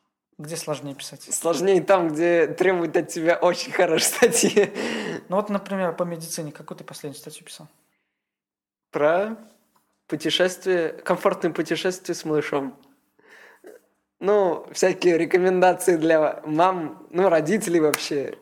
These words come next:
Speaker 1: И как ты узнал информацию об этом?
Speaker 2: Ну, естественно, нас направляют к экспертам. Вот направляли. Кому нас отправляли-то? <laughs> К заведующему вроде бы. Ну, в общем,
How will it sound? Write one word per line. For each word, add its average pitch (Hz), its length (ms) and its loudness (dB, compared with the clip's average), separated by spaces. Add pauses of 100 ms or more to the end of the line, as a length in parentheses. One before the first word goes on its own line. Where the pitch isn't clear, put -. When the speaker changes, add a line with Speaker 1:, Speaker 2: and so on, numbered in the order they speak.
Speaker 1:
И 190 60 -16
как - 240 -10
ты 240 120 -6
узнал 170 340 -4
информацию 147 520 -10
об 131 100 -14
этом? 143 180 -20 (300)
Speaker 2:
Ну, 156 420 0 (240)
естественно, 170 580 -2
нас 160 340 -2 (220)
направляют 151 480 2
к - 80 -4
экспертам. 151 540 -2 (1160)
Вот 139 300 -8 (240)
направляли. 143 720 -2 (1160)
Кому 135 120 -8
нас 120 220 -14
отправляли-то? 127 800 -8 (680)
<laughs> 220 640 -14
К 143 120 -12
заведующему 160 800 -2 (320)
вроде 139 460 -8
бы. 131 240 -12 (240)
Ну, 175 100 2
в 247 40 6
общем, 226 380 0